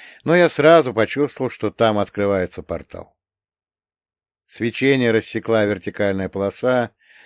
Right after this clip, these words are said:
тут же раздавшаяся в стороны. Открылся пространственный коридор. За Артемидой я угадал ещё чей-то силуэт,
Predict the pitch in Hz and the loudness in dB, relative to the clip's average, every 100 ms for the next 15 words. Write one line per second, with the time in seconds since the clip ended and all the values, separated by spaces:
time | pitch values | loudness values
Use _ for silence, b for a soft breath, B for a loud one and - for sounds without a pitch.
0 | b _ 156 165 127 139 131 107 101 117 | b _ 2 2 2 2 2 2 2 4
1 | 110 - 107 101 104 - 90 85 80 80 | 2 0 -4 -4 -8 -8 -6 -6 -6 -10
2 | 76 b b b - 113 - 113 131 156 | -12 b b b -8 -8 -4 0 2 0
3 | - 147 - 110 - 104 107 95 - 90 | -2 -4 -2 -2 -2 -4 -2 -4 -8 -10
4 | 82 87 80 67 - _ _ _ _ _ | -10 -10 -12 -14 -18 _ _ _ _ _
5 | _ _ _ _ _ _ _ _ _ _ | _ _ _ _ _ _ _ _ _ _
6 | _ - 98 135 139 - 135 170 151 127 | _ -12 0 2 2 0 -4 -2 -2 -2
7 | 117 120 113 123 131 127 131 - - - | 2 0 2 0 2 0 -2 -4 -4 -4
8 | 80 82 76 87 87 85 80 | -12 -12 -12 -10 -8 -8 -10